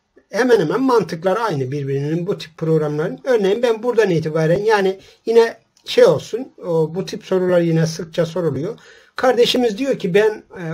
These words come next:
onuncu saniye ile on beşinci saniye arasını hızlandırmak istiyorum, yavaşlatmak istiyorum,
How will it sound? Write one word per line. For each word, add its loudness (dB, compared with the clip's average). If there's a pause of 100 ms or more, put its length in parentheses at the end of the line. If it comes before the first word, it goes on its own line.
onuncu 0
saniye 2
ile -6
on 2
beşinci 0
saniye -4
arasını 0 (280)
hızlandırmak 2
istiyorum, -8
yavaşlatmak -2
istiyorum, -6